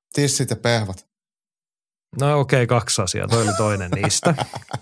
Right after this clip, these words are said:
Speaker 1: <laughs>
Speaker 2: Yksi olisi se, että mitä jos siellä ottelukortilla olisi niinku ihan sille absoluuttisesti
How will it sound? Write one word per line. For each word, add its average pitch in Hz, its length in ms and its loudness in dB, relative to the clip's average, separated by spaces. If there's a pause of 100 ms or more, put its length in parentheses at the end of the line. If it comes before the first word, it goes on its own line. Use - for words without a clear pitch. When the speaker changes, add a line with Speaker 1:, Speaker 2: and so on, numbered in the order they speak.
(200)
Speaker 1:
<laughs> - 680 -14
Speaker 2:
Yksi 247 280 2
olisi 208 160 4
se, 214 80 6
että 208 140 0
mitä 269 160 4
jos 220 180 4
siellä 196 180 4
ottelukortilla 139 840 4
olisi 123 140 2
niinku 139 200 2
ihan 240 440 0
sille 165 260 0
absoluuttisesti 120 720 0